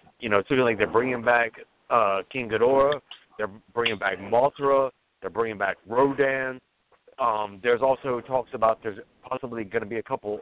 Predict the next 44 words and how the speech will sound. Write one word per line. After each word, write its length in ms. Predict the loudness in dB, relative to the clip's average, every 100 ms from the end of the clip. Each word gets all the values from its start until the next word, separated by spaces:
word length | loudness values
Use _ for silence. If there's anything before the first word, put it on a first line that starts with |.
| 0
other 180 | 2 2
monsters 400 | -2 -6 -8 -12
in 60 | -10
there, 160 | -10 -10
too. 180 | -10 -8
It's 140 | -8 -14 _ -8
just 200 | -8 -8 -4
not 220 | -4 -4
gonna 140 | -10
be 160 | -10 -8
what 260 | -2 -2 -2
you 120 | -18 _ -20 _ -4
saw 240 | 2 2 2
in 80 |
the 60 | -6 -6
trailer. 440 | 0 0 0 -4 -12 _ -20 -18 -8
The 80 | -4
thing 240 | -2 -2
is, 80 | -6 -4
I'm 380 | -6 -6 -10 -6
really 300 | -6 -4 -8
excited 420 | -6 -4 -2 -2
about 300 | 0 -2 -2
this. 100 | -10
I 100 | -8 -8
literally 520 | -6 -2 0 -2 -8 _ _
just 240 | 0 0 0
watched 340 | -4 -4 -10
the 60 | -10
trailer 380 | -4 -2 -2 -4
now 380 | -2 0 -2 -4 -18 _ _
with 220 | -4 -2
my 140 | 0 0 0
son. 280 | 0 0
Like, 120 | -6 -10
we 80 | 0
watched 300 | 2 2 -4
it, 120 | -20 _ _ -16 -2
uh, 300 | 2 2 0 -6 _ _ _ _
three 240 | -8 -8 -8 -8
times, 360 | -4 -4 -4 -12 _
<coughs> 440 | -18 -18 -20 _ _
excuse 240 | -8 -8
me, 160 | -10